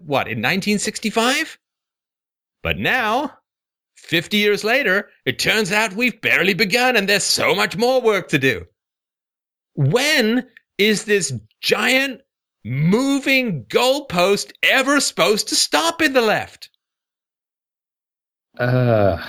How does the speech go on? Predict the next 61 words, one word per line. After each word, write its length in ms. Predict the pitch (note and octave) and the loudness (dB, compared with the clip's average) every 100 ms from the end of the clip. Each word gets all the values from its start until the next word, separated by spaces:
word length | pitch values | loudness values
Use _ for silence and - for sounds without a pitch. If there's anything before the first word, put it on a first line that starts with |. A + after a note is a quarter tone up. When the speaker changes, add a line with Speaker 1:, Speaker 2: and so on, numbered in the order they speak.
| - | -12
Speaker 2:
you 140 | - A2+ | -4 0
know, 580 | A#2 A#2+ A#2 A2+ G#2+ - | 4 4 4 2 0 -4
I 120 | A#2+ A#2 | 0 2
would 200 | B2 - | 2 0
say 480 | - A2+ A2+ A2 G#2+ | 0 2 4 2 0
when 260 | - A2+ | -2 -2
everything, 800 | A2+ A2+ A2 G#2 - A#2+ A2 A2+ | 0 0 0 -4 -2 0 0 -2
every 260 | A#2+ A#2 A2 | -2 0 -2
statistic 840 | - A2+ G2 G#2+ G2+ A#2+ G#2 - - | -2 -6 -2 -2 0 0 0 -2 -10
is 140 | G#2 G2+ | -6 -4
exactly 840 | G2+ A2 A2 - A2+ G#2+ G2+ - | -2 0 0 -2 -4 -2 -4 -8
fifty 600 | - - - A#2+ - A2+ | -18 -10 -4 -4 0 -2
percent, 760 | - A2 - A2+ G#2+ A2 - - | -2 -4 -2 0 0 -2 -6 0
like, 240 | G#2+ F#2+ - | 0 0 -2
equal 380 | A2 G#2+ A2+ G#2 | -2 0 -2 -2
share 360 | - G#2+ A2 | 0 2 2
for 160 | G#2 G#2 | 0 0
everyone, 680 | G2 G2+ A2 G#2+ G#2+ A2 G2+ | 0 2 0 0 0 0 2
but 380 | G#2 G2+ - - _ _ _ _ _ | 2 2 -2 -10 _ _ _ _ _
Speaker 1:
No. 160 | G3+ A#3+ | -4 0
Speaker 2:
I, 200 | A3 D3+ | 2 2
I, 20 | |
yeah, 340 | C#3 C3 B2+ A2 | 0 0 2 0
I 60 | |
can't 180 | A2+ D3+ | 2 0
even 180 | A#2+ A2+ | 0 -2
say 220 | - A#2+ | -2 -2
Speaker 1:
You're 80 | A3+ | 0
wrong 200 | B3+ - | 0 0
Speaker 2:
that. 100 | C#4+ | -2
Speaker 1:
about 280 | D#4+ D#4+ - | -2 -4 -2
that. 500 | F4+ F#4 D#4 - - | -2 0 -2 -6 -6
Speaker 2:
Yeah, 240 | D3 B2 | 0 0
I 60 | G#2 | 0
mean, 80 | A#2+ | 0
Speaker 1:
Sorry, 220 | C#3+ D#3 | 0 2
Speaker 2:
they're, 100 | E3+ | 0
they're 160 | G3 F3+ | 0 0
just 160 | F#3+ | 0
Speaker 1:
sorry 120 | C4 | 2
to 60 | F3 | 2
Speaker 2:
gonna, 80 | D#3 | 2
Speaker 1:
be 100 | A#3 | 2
Speaker 2:
they're, 120 | F3 | 0
Speaker 1:
annoying. 180 | A3 C#3+ | -2 -4
Speaker 2:
no, 200 | F3+ C#3 C3+ | -2 0 2
they're 100 | C#3+ | 2
gonna 160 | C#3+ | 0
bitch 240 | B2 C#3 A#2+ | 0 -4 0
about 240 | C3 A2+ | -2 -2
something 340 | C3 A#2 G2 | -4 -4 -2
else 280 | G#2 A2 G#2+ | 0 0 -2
then, 200 | G2 F#2 | -10 -10
so 140 | - A#2 | -4 -4
I 60 | |
can't 180 | - F3+ | -2 0
Speaker 1:
No, 60 | D4+ | 0
Speaker 2:
even 100 | D4+ | 0
Speaker 1:
no. 260 | D#4 E4+ | 0 0
Speaker 2:
say 60 | B3+ | -2
that. 280 | F#2+ G2+ | -6 -12